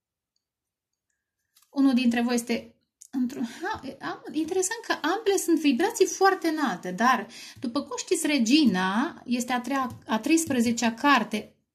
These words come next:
în elementele de aer. Regina fiind numărul treisprezece, reprezintă și moarte și renaștere, apropo de transformare.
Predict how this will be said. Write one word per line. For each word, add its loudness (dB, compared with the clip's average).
în 6
elementele 4
de -8
aer. -12
Regina 2
fiind -4
numărul 2
treisprezece, -4
reprezintă -2
și -2
moarte 0
și -6
renaștere, -6
apropo -12
de -12
transformare. -16